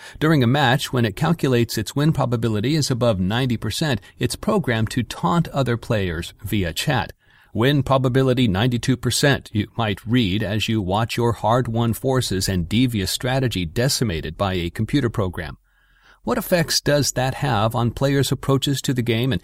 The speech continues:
even further removed, what about their commitment to the game, to gaming generally, their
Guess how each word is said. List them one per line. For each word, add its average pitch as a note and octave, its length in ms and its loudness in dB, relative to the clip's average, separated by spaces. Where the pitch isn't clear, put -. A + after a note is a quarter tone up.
even B2+ 340 -2
further C#3 320 0
removed, B2 460 2
what E3 260 -2
about B2+ 340 0
their B2+ 180 0
commitment C3 680 0
to A2+ 140 0
the F#2 80 -4
game, F2+ 340 -6
to C#3+ 260 2
gaming B2+ 440 2
generally, C3 520 0
their C#3 260 0